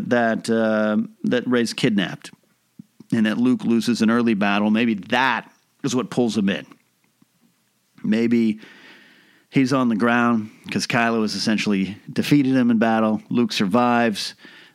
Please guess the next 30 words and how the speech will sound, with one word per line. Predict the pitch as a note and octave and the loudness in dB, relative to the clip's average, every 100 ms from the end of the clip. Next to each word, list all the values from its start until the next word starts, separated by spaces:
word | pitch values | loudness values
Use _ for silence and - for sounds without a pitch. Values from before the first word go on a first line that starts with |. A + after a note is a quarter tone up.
| _ - | _ -4
uh, | F#2+ F#2+ F#2+ | 0 0 -2
and | A2+ G#2+ | 0 0
then | G#2+ | 0
it | G#2 | -2
come, | G#2+ G2 F#2+ F#2+ | -2 0 0 0
becomes | G#2 - G#2 G#2+ | -2 0 -2 -2
about | F#2 G2 F2+ | -2 -2 -2
him | G2+ F#2+ E2+ | -2 -2 -2
getting | A2+ A2 G#2+ | -2 0 0
pulled | - B2+ C3+ A#2+ | -4 -6 -4 0
back | A#2+ A#2 B2 | 0 0 0
in, | B2 F#2+ F#2 F#2+ - _ | 2 2 -2 -4 -12 _
but | - A2+ G#2+ G2+ G2+ F2 - | -18 -6 -2 0 -2 -6 -6
instead | G#2 - A2 | -6 -2 -4
of | |
fighting | - A#2 A2 G#2+ | -2 -2 0 0
on | G#2+ | -2
Crait, | - B2+ C3 - - - - - | -2 0 0 -2 -14 -20 -20 -16
he | - G2 | -4 -2
has | F#2 | -2
to | - | -4
go | F#2+ | -2
deal | F2+ F2 | -2 -2
with | F2+ | -2
the | F2 | -4
bigger | D#2 F2 E2+ | -6 -6 -4
picture, | - F#2 - F2+ - | -2 -2 -4 -8 -12
which | - - - | -10 -8 -8
is | D#3 | -8
Snoke. | - - - - | -6 -6 -6 -10